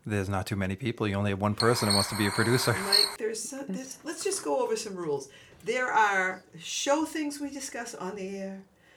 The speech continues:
Speaker 2: and then there are things we discuss not on the air. For example, when Patty tells us something about herself that's personal, we try very hard not to share that. <laughs>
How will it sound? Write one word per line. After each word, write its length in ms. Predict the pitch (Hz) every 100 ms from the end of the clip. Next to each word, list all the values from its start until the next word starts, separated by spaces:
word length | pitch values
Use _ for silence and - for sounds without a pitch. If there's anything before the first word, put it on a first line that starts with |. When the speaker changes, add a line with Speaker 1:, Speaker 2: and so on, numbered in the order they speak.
| - -
Speaker 2:
and 140 | 185
then 180 | 190 185
there 160 | 180 175
are 40 |
things 340 | 170 - 170 -
we 80 | 165
discuss 440 | 175 - 143 -
not 160 | 196 147
on 60 |
the 40 | -
air. 60 | - - _ - _ _
For 140 | 220
example, 480 | 220 220 196 202 196
when 140 | 185
Patty 320 | 185 220 208
tells 340 | 202 175 160 165
us 140 | 160
something 400 | - 156 156 147
about 240 | 151 143 147
herself 380 | 147 143 143
that's 180 | - 147
personal, 580 | - 151 151 156 156 151 - _ _ - _ _
we 80 | 214
try 340 | - 220 262 -
very 280 | 185 190
hard 320 | 190 175 143 165
not 180 | 147
to 80 | -
share 340 | - - 233 190
that. 1300 | - 247 - 233 - 208 277 277 208 269 - -
<laughs> 60 | -